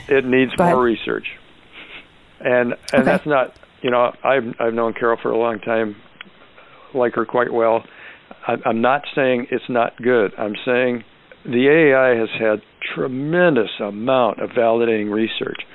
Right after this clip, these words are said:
Speaker 1: We know it
Speaker 2: Yeah.
Speaker 1: does, it doesn't correlate with I Q. That's important. It doesn't correlate with verbal ability. If you give the A A I and ask somebody to,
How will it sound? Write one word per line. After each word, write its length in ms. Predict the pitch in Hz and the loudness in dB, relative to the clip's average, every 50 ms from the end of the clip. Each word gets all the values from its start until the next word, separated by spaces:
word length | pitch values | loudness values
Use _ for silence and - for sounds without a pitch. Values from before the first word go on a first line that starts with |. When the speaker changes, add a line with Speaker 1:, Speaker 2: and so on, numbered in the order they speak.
| - - - - - - - | -20 -20 -20 -20 -20 -14 -4
Speaker 1:
We 180 | 131 127 139 139 | 0 0 2 2
know 300 | 135 135 143 151 143 135 | 4 4 4 4 4 4
it 100 | 131 - | 4 4
Speaker 2:
Yeah. 160 | 220 196 147 | 4 4 4
Speaker 1:
does, 280 | - - 160 165 - 139 - | 4 4 4 2 0 -2 0
it 300 | - 127 123 104 95 - | 2 2 2 0 -6 -2
doesn't 400 | - 151 165 180 143 156 135 - | 2 2 4 4 2 0 -4 -6
correlate 520 | - - 135 127 120 117 110 110 110 - - | -4 0 2 2 4 4 4 2 2 0 0
with 160 | 117 104 - | -4 -2 0
I 200 | 123 110 107 104 | 0 0 0 0
Q. 360 | 101 - - 117 110 98 - - - - - - - - | -2 -4 -4 -4 -2 -2 -4 -6 -12 -20 -20 -20 -4 -2
That's 220 | 147 160 - - | -2 -2 0 -2
important. 580 | 160 143 123 - - 156 147 139 135 - - - - - - - - - - | -2 -2 -2 -2 -2 0 2 2 0 -2 -8 -16 -20 -20 -20 -20 -20 -4 -2
It 200 | 143 135 - - | 0 0 0 2
doesn't 340 | - 160 170 156 170 143 - | 2 2 4 4 2 -2 -2
correlate 500 | - - 135 127 120 117 117 117 123 123 | -4 -2 2 4 4 4 4 2 0 -2
with 120 | 127 113 98 - - | -2 -4 -6 -4 0
verbal 360 | 117 113 110 - 101 - - | 0 0 2 0 -2 -2 -2
ability. 480 | - - - - - - - - - - - _ _ _ _ - - - - - - - - - - - - - _ | -4 -2 -4 -4 -4 -4 -6 -8 -10 -14 -16 _ _ _ _ -20 -20 -20 -20 -20 -18 -20 -20 -20 -20 -20 -20 -8 _
If 120 | - 135 - | -2 0 2
you 160 | 151 151 156 170 | 4 4 4 4
give 240 | 139 165 170 165 | 4 4 4 4
the 180 | 139 143 135 135 | 4 2 4 4
A 380 | 135 135 135 139 143 135 127 123 | 4 4 4 4 4 4 4 4
A 60 | 120 | 4
I 180 | 120 127 127 127 | 4 4 4 4
and 160 | 120 113 107 | 2 2 2
ask 180 | 117 123 120 - - | 0 -2 -2 -2 -6
somebody 300 | 131 117 117 113 117 113 | -2 -2 0 0 0 -2
to, 100 | 107 | -2